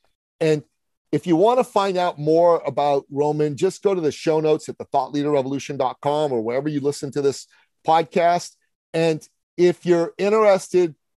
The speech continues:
in, frankly, your own business and taking it to another level, then go to e circle academy dot com. We've got a whole bunch of free resources there. You know, there's a free report on how to grow your, your, your practice to a million dollars a year. Take advantage of that. And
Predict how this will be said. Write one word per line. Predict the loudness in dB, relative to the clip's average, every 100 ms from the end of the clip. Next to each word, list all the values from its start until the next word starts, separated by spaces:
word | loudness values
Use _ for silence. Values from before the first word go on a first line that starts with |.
| _ _
in, | -2 0 -2 -10 _ _ _ _ _
frankly, | _ -2 0 0 -2
your | 0 2 2 2
own | 0 2
business | 2 0 -4 -8
and | -10 -4
taking | -4 -2 -4
it | -4
to | -4 -4
another | -2 -2 0
level, | 2 2 0 -4 -10 _ _
then | -4 2
go | 4 2
to |
e | 2
circle | -4 -2 0 0
academy | 0 2 2 2 0
dot | 0 -2
com. | -4 -4
We've | -4 -2
got | -2
a | -2 2
whole | 4
bunch | 4 2
of | -4 -2
free | -2
resources | 0 -2 0 0 0 -4 -6 -8 _ _ _
there. | 0 6 6 6
You | 2 0
know, | 0
there's | 0 -4
a | -6
free | -2 0
report | 0 0 -2 -2
on | -2
how | -4 -2
to | -2
grow | 0 0
your, | -2 -8
your, | -4 0 0 -2
your | -6
practice | -2 -2 -2 -4 -6
to | -6
a | -4
million | -2 -4 -2
dollars | -2 0 -2 -4
a |
year. | -2 0 0 -4 _ _ -4
Take | -2 -2
advantage | 0 0 0 0
of | 2
that. | 4 2 0 _ _ _
And | -2 -2